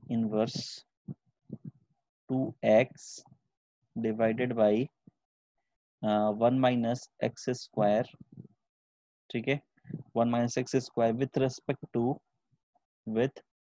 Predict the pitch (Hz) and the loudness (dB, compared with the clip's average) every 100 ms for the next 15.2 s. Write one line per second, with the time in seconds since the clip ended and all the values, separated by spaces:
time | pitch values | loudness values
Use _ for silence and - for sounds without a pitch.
0 | _ _ - 113 - 131 123 _ - 117 | _ _ -6 -6 -2 -2 -4 _ -2 0
1 | 117 139 - _ _ _ _ _ - - | 0 -4 -12 _ _ _ _ _ -20 0
2 | 131 120 131 135 135 110 113 139 - - | 4 4 2 0 0 2 2 0 -8 -18
3 | _ _ _ _ _ _ _ _ _ _ | _ _ _ _ _ _ _ _ _ _
4 | _ _ _ _ _ _ - - - 123 | _ _ _ _ _ _ -20 -20 -4 2
5 | 113 113 127 - 120 120 110 110 131 - | 2 2 -2 -6 -2 0 2 2 0 -4
6 | - - _ _ _ _ _ _ _ _ | -16 -20 _ _ _ _ _ _ _ _
7 | _ 139 139 139 - 113 117 - - - | _ 2 2 2 2 2 2 -4 -10 -10
8 | - - - - _ - 117 - 117 107 | -12 -14 -18 -20 _ -4 -4 2 4 4
9 | 107 143 - _ _ _ _ _ _ 127 | 4 0 -6 _ _ _ _ _ _ -20
10 | - _ _ _ 117 117 123 127 117 123 | -20 _ _ _ -2 2 2 2 4 4
11 | - - - _ _ _ _ _ 123 - | 4 -8 -18 _ _ _ _ _ -2 -2
12 | - 110 - - 101 98 _ _ _ _ | -4 -4 -4 0 0 0 _ _ _ _
13 | _ _ _ - 120 165 - _ _ _ | _ _ _ -2 0 0 -2 _ _ _
14 | _ 127 131 131 123 - 135 135 113 101 | _ 2 4 4 2 4 4 6 6 4
15 | - 101 | 0 -2